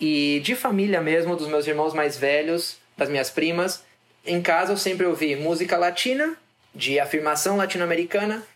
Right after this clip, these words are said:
e punk rock, de gritaria, de foda-se estabelecimento, de, de expor tudo aquilo que, que é tabu guardar, né? Então, pra mim, eu, eu cresci nesse nicho, né?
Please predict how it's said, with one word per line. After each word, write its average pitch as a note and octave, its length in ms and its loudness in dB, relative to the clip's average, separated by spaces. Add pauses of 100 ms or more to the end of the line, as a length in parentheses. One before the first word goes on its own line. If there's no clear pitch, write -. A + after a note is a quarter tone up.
e A3+ 120 -2
punk F#3 340 -2
rock, B2+ 560 0 (300)
de G#3 160 -2
gritaria, D#3+ 840 2 (360)
de F#3+ 460 0
foda-se F3+ 500 0
estabelecimento, D#3+ 1080 0 (240)
de, D#3 800 0
de F#3+ 120 0
expor A3+ 340 0
tudo A#3 160 -4
aquilo A#3 380 0
que, G#3 580 0
que A3+ 100 0
é F#3 60 2
tabu F3+ 480 0
guardar, D3+ 600 2
né? C#3+ 200 -2 (360)
Então, F#3 340 0
pra G#3 140 0
mim, A3 160 2 (180)
eu, F3 160 2
eu G3 120 2
cresci A3 280 0
nesse A3+ 240 0
nicho, D3+ 320 0
né? C3+ 200 -4